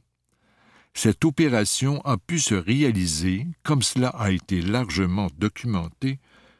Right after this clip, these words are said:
avec le soutien de la communauté internationale, des gouvernements membres du Core Group et principalement des États-Unis. Pour rappel, le séisme de deux mille dix a fait plus de deux cent cinquante mille morts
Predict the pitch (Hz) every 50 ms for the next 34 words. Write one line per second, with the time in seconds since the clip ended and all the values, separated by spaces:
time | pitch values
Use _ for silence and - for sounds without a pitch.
0 | _ _ _ - 117 117 113 151 143 - 123 117 104 - - - 160 135 - -
1 | 160 156 143 110 101 90 92 95 - - 139 143 143 135 117 107 101 98 - -
2 | 120 104 87 87 98 - - 123 123 127 113 101 - - 95 87 82 87 90 95
3 | 104 107 107 107 - - - 113 90 101 95 73 73 131 143 135 147 139 123 127
4 | 113 107 110 113 110 107 107 107 113 107 110 120 117 110 92 85 92 92 82 78
5 | 87 90 - - - 113 104 98 90 80 82 78 85 98 117 139 143 - - 117
6 | - _ _ - _ _ _ - 107 101 98 - - - 151 156 - - - -
7 | - 123 107 98 101 104 113 123 120 101 90 98 87 85 175 160 - - 131 110
8 | 78 80 90 87 82 85 85 80 82 - _ _ _ _ _ _ - _ _ -
9 | - - - - _ _ _ _ _ _ - - 117 110 101 90 101 123 120 -
10 | - 110 120 110 127 123 107 82 - _ _ _ _ - 101 107 107 101 - 147
11 | 135 127 131 135 131 - - 110 98 92 82 95 95 90 85 98 143 143 127 117
12 | 95 80 73 71 76 101 113 117 - - - - 135 120 110 - - 135 113 -
13 | - 147 156 147 117 87 98 98 92 80 78 120 131 139 127 - - 120 117 110
14 | - - 139 131 - - 110 98 _ - 95 87 82 78 87 90 87 90 90 92
15 | 92 95